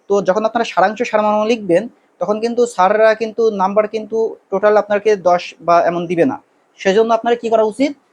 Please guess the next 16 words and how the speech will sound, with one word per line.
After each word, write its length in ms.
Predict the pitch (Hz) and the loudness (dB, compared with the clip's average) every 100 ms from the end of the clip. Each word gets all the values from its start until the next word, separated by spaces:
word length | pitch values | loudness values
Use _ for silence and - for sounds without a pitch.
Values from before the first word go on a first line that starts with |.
| _ | _
যে 140 | 170 196 | -6 -2
সারাংশ 380 | 190 196 208 | 0 -2 -2
সারমর্ম 340 | 208 202 208 214 | -2 0 0 2
যাই 240 | 185 220 | 4 4
পড়ুক 200 | 240 240 | 2 -4
না 80 | 214 | -6
কেন 180 | 208 214 285 302 _ _ | -6 -4 -4 -4 _ _
আপনাদের 320 | 165 190 214 | -10 -2 -2
ভাব 180 | 180 156 | -2 -4
সম্প্রসারণ 520 | - 196 202 226 277 - 165 | -6 -10 -4 -2 -2 -2 0
লেখা 260 | 170 180 | 0 2
উচিত, 320 | 170 170 156 - | -2 0 -6 -4
এটা 160 | 175 | 0
আমার, 180 | 160 175 | 2 2
আহ, 680 | 190 _ _ _ - 151 147 | -2 _ _ _ -4 0 2
গাইডলাইন। 440 | 139 151 135 120 | 2 2 0 -4